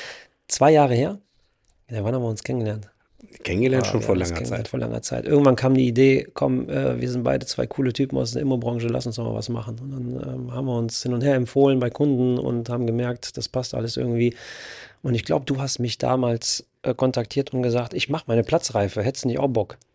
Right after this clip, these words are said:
Speaker 1: Und dann hab ich zeitgleich gesagt, ey, Junge, Gedankenübertragung, ich möchte die auch machen. Und so kam das. Also eigentlich ganz einfach.
Speaker 2: Ja, super.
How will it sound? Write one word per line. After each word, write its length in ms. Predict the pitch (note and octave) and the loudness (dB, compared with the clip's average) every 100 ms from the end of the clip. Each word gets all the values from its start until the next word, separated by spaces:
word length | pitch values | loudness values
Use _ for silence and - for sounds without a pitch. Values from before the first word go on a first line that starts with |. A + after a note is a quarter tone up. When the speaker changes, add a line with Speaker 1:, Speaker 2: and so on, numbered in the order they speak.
| _ _ | _ _
Speaker 1:
Und 140 | A2+ | -4
dann 140 | A2 A2+ | -2 0
hab 120 | A#2 | -2
ich 120 | C3 | -2
zeitgleich 340 | - A#2+ B2+ - | -2 0 0 0
gesagt, 300 | A2 A2 - | 2 0 -2
ey, 200 | G2+ - | -14 -12
Junge, 320 | G#2+ G2+ F#2 _ | -8 -6 -8 _
Gedankenübertragung, 960 | C#3+ B2+ A#2+ D3+ A2+ G2+ G2+ G2+ C#3+ D#3 _ _ | -6 0 2 4 2 2 0 0 0 -6 _ _
ich 160 | A#2 A2+ | 0 2
möchte 220 | B2+ - | 0 2
die 80 | B2 | 2
auch 120 | B2 | 2
machen. 280 | G#2+ G2 F#2 - - - - - | 0 -2 -8 -16 -20 -20 -10 -2
Und 120 | A2 | 0
so 80 | G#2+ | 2
kam 180 | C3+ | 2
das. 240 | G2 G2+ - | 2 -2 -2
Also 120 | A2+ | 0
eigentlich 160 | A2+ A2+ | 2 2
ganz 140 | A2+ | 0
einfach. 320 | B2 A2+ G2+ - _ _ - - - - | 0 -2 -6 -10 _ _ -20 -20 -20 -2
Speaker 2:
Ja, 120 | A#2+ | 2
super. 340 | G#2 A#2 F#2 | 2 4 4